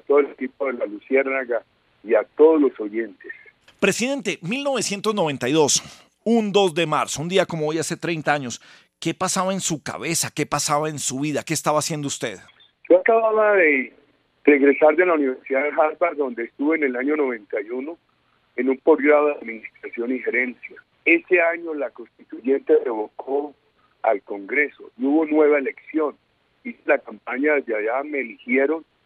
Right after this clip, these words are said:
Speaker 1: y entonces en el noventa y dos, en marzo, cuando nacía La Luciérnaga, estábamos empezando el primer congreso posterior a la Asamblea Constitucional del noventa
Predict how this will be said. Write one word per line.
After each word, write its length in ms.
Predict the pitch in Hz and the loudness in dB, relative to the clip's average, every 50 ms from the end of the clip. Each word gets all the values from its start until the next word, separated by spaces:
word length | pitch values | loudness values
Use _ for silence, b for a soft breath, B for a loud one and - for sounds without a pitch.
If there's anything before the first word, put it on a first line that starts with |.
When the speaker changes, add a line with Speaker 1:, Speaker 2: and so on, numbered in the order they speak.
| _ _ _ - | _ _ _ -2
Speaker 1:
y 120 | 127 131 135 | 0 2 2
entonces 680 | 131 131 - 160 156 156 147 - - 180 180 170 170 - - | 2 2 4 4 4 4 2 2 2 4 4 2 0 -2 -4
en 160 | - 135 131 | -2 -2 -2
el 140 | 127 123 - | -2 -4 -6
noventa 340 | 113 117 113 113 120 - 117 | -8 -8 -8 -10 -10 -10 -6
y 60 | 117 | 0
dos, 220 | 117 123 135 139 - | 2 4 4 4 2
en 220 | 170 156 147 139 | 2 0 0 0
marzo, 400 | 139 143 147 143 135 _ - 147 | 0 0 0 0 -2 _ -8 -8
cuando 320 | - - 120 113 104 107 107 | -6 -6 -8 -6 -4 -6 -6
nacía 400 | 104 104 104 - - 147 143 143 | -6 -6 -8 -2 2 2 4 6
La 120 | 143 135 | 6 4
Luciérnaga, 760 | 123 110 107 101 _ - 123 127 127 123 135 143 143 147 143 - _ _ _ _ _ _ _ _ _ _ - | 2 2 -4 -8 _ -2 0 0 0 0 -2 -2 -2 -4 -6 -8 _ _ _ _ _ _ _ _ _ _ -2
estábamos 580 | 117 123 - - 151 147 165 175 170 165 - 139 | -2 0 2 4 6 6 6 6 2 0 0 -4
empezando 680 | 123 120 _ - 117 - - - 139 139 139 139 160 | -8 -8 _ -10 -10 -10 -8 -10 -8 -6 -2 -2 -2
el 100 | 160 156 | -2 -2
primer 400 | _ - 131 120 117 123 131 135 | _ -12 -14 -10 -6 -6 -6 -4
congreso 680 | - - 151 143 135 139 143 151 147 - - 160 147 _ _ _ _ _ _ _ _ _ - | -4 -4 -4 -4 -2 -2 -2 -2 -2 -4 -6 -10 -10 _ _ _ _ _ _ _ _ _ -6
posterior 840 | - - - - - - - - 120 127 139 139 151 165 160 143 - _ _ | -6 -6 -6 -6 -8 -4 -4 -2 0 2 4 4 4 4 2 -2 -14 _ _
a 140 | - 127 127 | -2 -2 0
la 280 | 120 117 110 107 98 - _ _ _ _ _ _ _ _ - | 0 -2 -2 -4 -6 -10 _ _ _ _ _ _ _ _ -10
Asamblea 500 | 131 127 - - 123 117 123 143 151 143 | -10 -10 -10 -10 -12 -8 -6 -6 -6 -4
Constitucional 840 | - 139 127 - - 113 - - 120 107 - 117 117 120 123 131 127 | -4 -6 -6 -6 -10 -16 -14 -14 -14 -12 -8 -8 -6 -4 -4 -2 0
del 180 | 151 151 135 | 0 0 0
noventa 400 | 123 120 113 107 104 101 - 104 | -2 -4 -4 -6 -8 -8 -6 -4